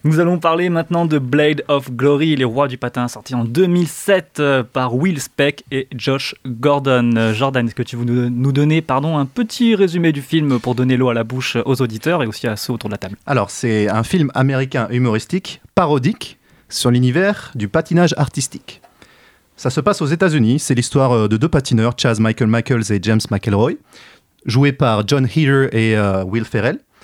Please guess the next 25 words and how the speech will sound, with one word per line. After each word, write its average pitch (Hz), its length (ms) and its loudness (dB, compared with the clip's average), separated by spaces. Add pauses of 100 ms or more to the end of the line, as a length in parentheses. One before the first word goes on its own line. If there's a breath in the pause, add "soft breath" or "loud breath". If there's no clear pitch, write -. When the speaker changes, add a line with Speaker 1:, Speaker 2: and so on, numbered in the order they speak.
(360 soft breath)
Speaker 2:
Alors, 135 340 0
et 127 80 -2
ce 143 100 -4
sont, 139 280 2
euh, 123 140 4
deux 135 160 2
rivaux, 175 400 4
euh, 117 300 2
voilà, 110 180 2
sur 117 160 -2
la 110 80 2
glace, 139 440 0 (260 soft breath)
complètement 175 420 2
différents. 135 380 2
L'un 127 140 4
est 107 260 -2
efféminé, 143 680 2
il 110 300 2
chante, 127 320 0
euh, 117 380 4
il 117 120 0
danse, 117 260 0
pardon, 104 300 -2 (400 loud breath)
sur, 120 300 0
euh, 104 720 2